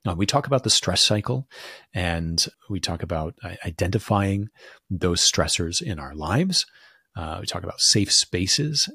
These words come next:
and, um, this idea of what she calls emotional outsourcing, which, uh, is akin to codependency, perfectionism, people pleasing. And,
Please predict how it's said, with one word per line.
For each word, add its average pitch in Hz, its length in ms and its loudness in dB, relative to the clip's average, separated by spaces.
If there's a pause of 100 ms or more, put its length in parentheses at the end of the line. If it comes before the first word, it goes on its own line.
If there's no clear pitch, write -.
(140)
and, 101 560 2 (100)
um, 98 400 0 (540)
this 135 440 2
idea 165 680 -2
of 147 240 0 (320)
what 117 180 2
she - 180 2
calls 123 460 2 (160)
emotional 101 960 2 (160)
outsourcing, 85 800 0
which, 90 340 -2 (520)
uh, 78 340 -4 (400)
is 95 200 0
akin 113 520 2
to 95 200 2
codependency, 107 800 2
perfectionism, 95 760 -2
people 90 260 -4
pleasing. 87 500 0
And, 85 240 -2